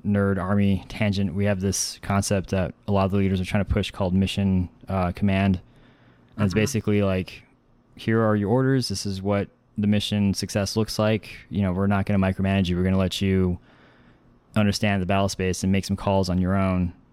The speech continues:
Speaker 1: to accomplish the mission. So we're gonna trust you."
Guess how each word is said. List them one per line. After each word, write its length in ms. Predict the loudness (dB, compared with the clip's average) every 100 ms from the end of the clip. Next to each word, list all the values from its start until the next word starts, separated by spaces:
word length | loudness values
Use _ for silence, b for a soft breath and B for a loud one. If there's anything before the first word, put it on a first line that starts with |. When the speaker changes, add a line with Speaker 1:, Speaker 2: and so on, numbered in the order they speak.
| _
Speaker 1:
to 460 | -4 0 0 0 -4
accomplish 400 | -4 -2 0 0
the 40 | 2
mission. 380 | 2 0 -2 -2
So 180 | -2
we're 120 | -2 0
gonna 160 | 0
trust 400 | -2 -2 -2 -2
you." 260 | -4 -4